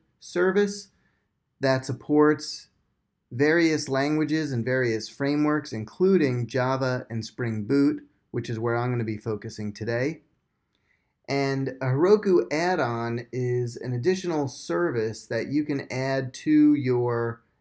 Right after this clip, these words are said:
applications. Now, if you're a service provider, you may wanna build your very own add-on, and Heroku makes it easy to go about doing that. Now, just off the bat,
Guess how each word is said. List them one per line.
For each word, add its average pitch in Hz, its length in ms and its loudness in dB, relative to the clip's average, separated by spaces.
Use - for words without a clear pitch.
applications. 120 1000 -4
Now, 127 160 0
if 127 80 0
you're 180 480 4
a 127 80 -4
service 170 380 2
provider, 139 920 2
you 139 100 0
may 170 160 2
wanna 156 220 2
build 123 500 -2
your 123 140 -4
very 139 300 4
own 120 180 -2
add-on, 120 680 -4
and 135 180 0
Heroku 180 380 2
makes 143 280 2
it 131 220 -2
easy 135 300 -4
to 127 60 -4
go 117 180 -2
about 107 320 -4
doing 110 300 -4
that. 78 260 -14
Now, 139 80 -6
just 196 240 4
off 185 160 4
the 151 80 -2
bat, 131 580 0